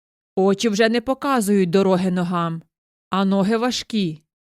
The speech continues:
і я зморився. Все добре". Він покірно схилив голову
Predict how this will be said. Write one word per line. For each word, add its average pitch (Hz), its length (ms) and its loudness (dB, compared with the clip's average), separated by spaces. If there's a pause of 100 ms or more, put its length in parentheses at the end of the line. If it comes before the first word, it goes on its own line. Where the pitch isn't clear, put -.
(100)
і 190 100 -2
я 175 180 2
зморився. 190 760 -2 (460)
Все 247 260 -2
добре". 175 560 0 (1000)
Він 180 260 0
покірно 180 500 -2
схилив 175 360 -4
голову 208 680 -2